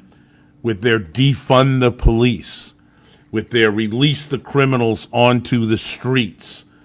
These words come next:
with the very reason crime is exploding and rampant. And of course, we need to disarm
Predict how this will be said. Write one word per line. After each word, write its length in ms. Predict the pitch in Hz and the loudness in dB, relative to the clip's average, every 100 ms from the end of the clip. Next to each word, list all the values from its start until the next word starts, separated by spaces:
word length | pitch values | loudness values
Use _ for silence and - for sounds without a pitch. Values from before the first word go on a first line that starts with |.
| _ _ _ _ - | _ _ _ _ 0
with 460 | 127 123 - _ _ _ 110 | 2 2 -2 _ _ _ 0
the 320 | 135 135 104 110 | 2 2 -2 -6
very 500 | 117 180 170 165 - | -2 0 2 0 -4
reason 600 | 110 151 185 139 139 123 | 0 2 2 2 0 0
crime 580 | - 135 151 160 147 135 | -2 0 2 4 2 0
is 180 | 123 117 | -2 -4
exploding 840 | - - - 139 160 160 151 143 | -10 -12 -2 4 6 6 4 2
and 300 | 123 120 117 | 0 0 2
rampant. 500 | 139 147 - 101 69 _ _ _ _ _ _ _ _ _ | 4 4 2 -4 -8 _ _ _ _ _ _ _ _ _
And 160 | - 90 | -12 -10
of 120 | 78 | -12
course, 520 | - 127 156 110 - | -8 -2 -2 -2 -8
we 120 | 98 101 | -8 -6
need 220 | 101 87 | -6 -6
to 140 | 85 - _ _ | -14 -16 _ _
disarm 800 | 120 117 - 127 135 85 69 | -4 -4 -4 -4 -4 -6 -12